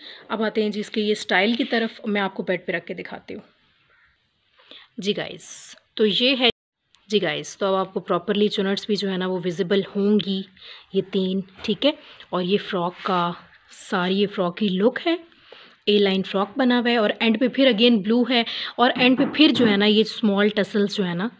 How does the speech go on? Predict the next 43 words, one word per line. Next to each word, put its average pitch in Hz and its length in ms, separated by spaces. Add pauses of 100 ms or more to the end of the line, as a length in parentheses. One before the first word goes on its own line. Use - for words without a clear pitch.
(120)
ये 190 60
लगे 160 260
हुए 170 140
हैं, 196 120 (100)
ठीक 220 180
है। 349 80 (460)
Obviously 185 240
एक 202 140
दो 196 100
गिर 190 160
गए 247 100
होंगे 196 220
मुझे 180 180
लग 175 160
रहा 196 100
है, 185 100 (840)
जो 208 80
कि 220 80
अब 190 80
मैं 190 120
नोट 175 240
कर 196 180
रही 202 80
हूँ। 180 160 (1000)
तो 254 280
ये 196 260
है 180 180
जी 185 220 (380)
ड्रेस, - 400 (180)
ठीक 240 160
है। 277 120 (280)
ट्राउज़र 226 280
की 294 100
बात 254 220
करते 240 240
हैं, 226 100
ट्राउज़र 214 280
जो 233 160
है 220 80
प्लेन 220 380
कलर 220 260
में 214 140
है, 208 240